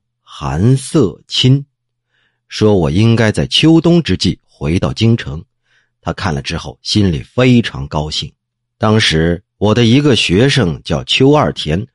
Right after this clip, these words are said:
正在我家里住着，听了这签文之后说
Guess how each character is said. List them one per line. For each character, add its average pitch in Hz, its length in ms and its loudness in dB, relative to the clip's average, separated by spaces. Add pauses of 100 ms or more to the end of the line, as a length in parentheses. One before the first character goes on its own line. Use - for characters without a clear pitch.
(200)
正 98 240 0
在 78 100 0
我 60 140 -4
家 98 200 -2
里 76 120 -4
住 120 240 0
着， - 120 -20 (320)
听 139 220 0
了 135 100 2
这 87 140 -2
签 160 340 2
文 117 280 4
之 120 100 0
后 87 240 -2
说 - 380 -8